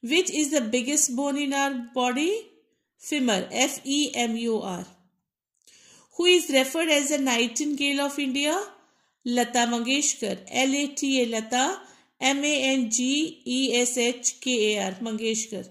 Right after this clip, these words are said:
Ash Trophy is associated with which game? Test cricket. Ash Trophy is associated with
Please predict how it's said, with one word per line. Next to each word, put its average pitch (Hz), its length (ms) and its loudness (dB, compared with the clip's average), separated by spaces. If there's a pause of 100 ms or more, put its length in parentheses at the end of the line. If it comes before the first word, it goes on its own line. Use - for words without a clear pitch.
(920)
Ash 320 480 4
Trophy 254 540 0
is 277 120 0
associated 277 800 0
with 262 200 -4
which 269 240 -2
game? 269 360 0 (680)
Test 240 460 2
cricket. 214 480 -4 (360)
Ash 247 300 4
Trophy 254 340 0
is 277 120 -2
associated 254 680 -2
with 359 300 0